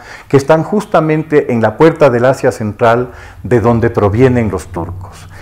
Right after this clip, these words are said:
Esta memoria de la, de las hazañas militares de Alejandro, de la capacidad, de la genialidad militar que Alejandro tenía,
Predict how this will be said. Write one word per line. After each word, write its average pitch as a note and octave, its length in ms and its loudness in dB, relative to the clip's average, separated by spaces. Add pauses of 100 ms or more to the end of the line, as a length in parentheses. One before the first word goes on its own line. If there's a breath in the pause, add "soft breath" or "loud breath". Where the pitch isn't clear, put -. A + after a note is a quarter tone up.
(180 loud breath)
Esta F#3+ 360 4
memoria B2 960 2
de G#2+ 180 0
la, F#2 520 2
de G#2 100 0
las G#2+ 180 0
hazañas C#3 580 2
militares G#2+ 640 0
de G2+ 80 2
Alejandro, G2+ 720 0 (300 loud breath)
de G#2 160 -2
la F2+ 320 0
capacidad, A2+ 640 2
de A#2 100 2
la G2 120 0
genialidad G2+ 680 0
militar B2+ 480 -2
que A#2+ 100 -2
Alejandro A#2 540 0
tenía, A#2 500 0